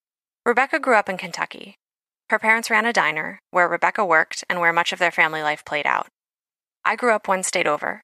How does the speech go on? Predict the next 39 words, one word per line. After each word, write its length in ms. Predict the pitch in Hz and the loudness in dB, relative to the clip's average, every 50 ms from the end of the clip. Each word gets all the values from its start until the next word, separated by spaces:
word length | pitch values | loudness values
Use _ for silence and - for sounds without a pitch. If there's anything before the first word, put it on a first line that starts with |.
| _ - | _ -4
in 120 | - 180 170 | -4 -2 0
West 200 | - - - - | -2 -2 -2 -6
Virginia, 460 | - 165 175 170 170 - - - - - _ _ _ | -4 -4 -4 -4 -4 -8 -10 -12 -12 -18 _ _ _
raised 240 | - 196 185 185 - | 2 2 2 4 2
by 100 | 185 180 | 0 0
my 140 | 180 180 175 | 0 0 0
mother, 420 | 185 214 226 185 165 185 196 196 - _ _ - | 2 2 2 2 0 -2 -4 -6 -12 _ _ -6
who 80 | 220 208 | -2 0
worked 260 | 202 190 185 - 190 | 2 0 2 0 0
an 80 | 190 190 | 0 0
administrative 600 | 196 196 190 180 185 - - - 170 165 165 - | -2 -2 -4 -4 -4 -4 -2 0 0 0 -2 -2
job 300 | - 165 156 160 160 - | -2 0 0 0 0 -2
in 80 | 160 | -6
the 60 | 160 160 | -8 -6
county 280 | - - 156 151 151 | -6 -6 -6 -6 -2
government. 440 | - 151 143 143 135 - - - - _ _ _ _ _ _ _ _ _ _ _ _ _ _ _ _ | -2 -2 -2 -4 -6 -10 -12 -14 -14 _ _ _ _ _ _ _ _ _ _ _ _ _ _ _ _
We 120 | 240 262 277 | -2 0 2
didn't 240 | 294 294 285 262 233 | 2 2 2 2 0
live 140 | 233 214 | 2 2
on 120 | 214 202 196 | 0 0 -2
the 60 | 185 | -4
grueling 340 | 175 185 185 185 175 170 170 | -4 -2 0 0 0 -2 -4
schedule 360 | - - 170 160 - 147 147 | -2 -2 -2 -2 -2 -4 -4
that 140 | 147 160 - | -4 -4 -4
Rebecca's 360 | - - 170 175 - 175 - | -2 -2 -2 -2 -2 -6 -8
family 300 | - 180 160 165 160 - | -8 -8 -8 -8 -8 -10
did, 360 | - - - 110 - - 190 - _ - | -8 -8 -8 -8 -8 -10 -16 -20 _ -2
but 100 | 190 190 | 0 2
I 120 | 196 202 | 4 4
also 240 | 202 202 202 - 202 | 4 2 0 0 -2
spent 280 | 185 - - 175 165 | -4 -4 -4 -4 -4
a 60 | - 165 | 0 2
lot 160 | 160 160 160 | 2 2 2
of 100 | - - | 0 -4
time 300 | - 165 151 147 151 151 | -4 -2 -2 -2 0 0
around 260 | 156 156 151 151 156 | 2 2 2 2 0
my 80 | 160 151 | -2 -4
parents' 380 | - 156 143 - 143 143 - | -4 -4 -4 -4 -4 -4 -4
job, 340 | - - - 101 80 - | -2 0 0 0 -2 -4